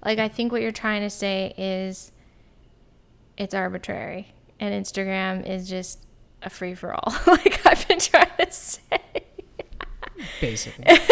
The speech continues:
Speaker 1: But it's hard, too, because, like, someone could see it, but that doesn't mean anything. Like, it really doesn't mean anything. It doesn't mean that it's part of your community. It doesn't mean that,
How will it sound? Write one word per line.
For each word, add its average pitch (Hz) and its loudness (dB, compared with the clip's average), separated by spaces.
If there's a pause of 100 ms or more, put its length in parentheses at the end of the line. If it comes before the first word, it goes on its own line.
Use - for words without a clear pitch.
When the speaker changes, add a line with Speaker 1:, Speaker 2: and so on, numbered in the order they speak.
(1300)
Speaker 1:
But 359 10
it's 359 2
hard, 370 6
too, 311 0
because, 254 2 (520)
like, - 2 (340)
someone 277 2
could 262 0
see 254 -2
it, 214 2
but 220 -2
that 220 2
doesn't 233 -2
mean 220 2
anything. - -6 (200)
Like, 220 0
it 226 2
really 254 2
doesn't 214 0
mean 214 0
anything. 196 -6
It 196 -6
doesn't 208 -2
mean 208 0
that 190 0 (400)
it's 214 -2
part 208 0
of 208 -4
your 196 -2
community. 196 -2
It - -6
doesn't 202 0
mean 202 0
that, 190 2